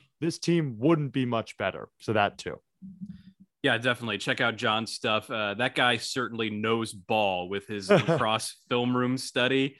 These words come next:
Speaker 2: And I think he came close on the football record predictions as well back in the fall. So he may have a little bit of a knack for that.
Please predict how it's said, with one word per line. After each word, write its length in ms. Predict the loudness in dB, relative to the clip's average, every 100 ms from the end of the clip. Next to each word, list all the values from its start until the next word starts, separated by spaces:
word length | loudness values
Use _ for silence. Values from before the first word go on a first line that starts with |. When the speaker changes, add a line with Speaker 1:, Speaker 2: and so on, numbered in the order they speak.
| -20 _ _ -2
Speaker 2:
And 80 | 2
I 60 |
think 240 | 2 2 0
he 160 | 0
came 300 | -2 0 -2
close 320 | 0 0 0 0
on 100 | -2
the 60 |
football 500 | -2 -2 0 2 4
record 420 | 4 0 -2 -6
predictions 460 | -4 -4 -4 -6 -8
as 100 | -4
well 200 | -2 0
back 240 | 2 0
in 60 | -2
the 60 | -6
fall. 320 | -2 0 0
So 140 | -4
he 140 | -4 -2
may 160 | 0
have 140 | 0 0
a 20 |
little 200 | -2 -2
bit 120 | -2
of 80 | -4
a 40 |
knack 280 | -2 -2 -4 -8
for 80 | -6
that. 260 | -4 -4